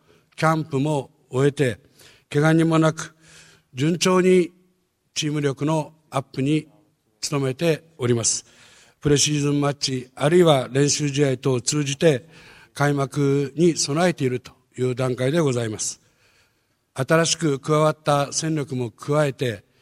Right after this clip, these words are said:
充実した戦力の中で、昨年以上にチーム内でのより激しい競争でレベルアップを図ってくれると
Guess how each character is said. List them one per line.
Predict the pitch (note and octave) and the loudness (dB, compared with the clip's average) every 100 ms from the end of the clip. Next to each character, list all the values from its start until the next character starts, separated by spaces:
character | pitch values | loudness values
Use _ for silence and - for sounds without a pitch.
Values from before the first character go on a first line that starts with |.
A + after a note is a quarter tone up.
| _ _ _ _ | _ _ _ _
充 | A#2+ C#3+ F#3 | -6 -2 -2
実 | F3+ - F3 | -2 -4 -2
し | |
た | - E3+ E3 C#3+ | 2 4 4 0
戦 | - E3 D#3+ | -4 0 0
力 | C#3 C3 | 0 0
の | B2 | 0
中 | C3+ C3 | 0 -2
で、 | A#2+ B2 F#2+ _ _ _ | -2 -2 -4 _ _ _
昨 | - C3+ D#3+ | -10 -8 -2
年 | D#3 D#3+ | 0 0
以 | D#3 | -2
上 | D3 C#3 | -2 -2
に | D3 D3+ - _ _ _ _ _ _ _ | 0 -2 -4 _ _ _ _ _ _ _
チ | - D#3 | -4 -2
ー | D#3+ | 0
ム | D#3 | -2
内 | C#3+ C#3 | -2 0
で | E3+ | 0
の | D3+ A2+ | 0 0
よ | C3+ | 2
り | F3 G#3 F#3 | 4 4 0
激 | - D3 D#3+ | -4 -2 0
し | D#3+ F3+ D#3 | 0 0 -2
い | A#2+ _ _ | -4 _ _
競 | - C3 | -8 -6
争 | B2 C3+ | -6 -6
で | C3+ D#3+ D#3 - | 0 0 0 -6
レ | B2 | -6
ベ | C#3 | -4
ル | C#3 | -4
ア | C3 | -6
ッ | |
プ | - A#2+ | -8 -10
を | |
図 | G#2+ C3+ | -6 -8
っ | |
て | - | -8
く | - | -10
れ | A#2+ | -8
る | A#2 | -8
と | - | -10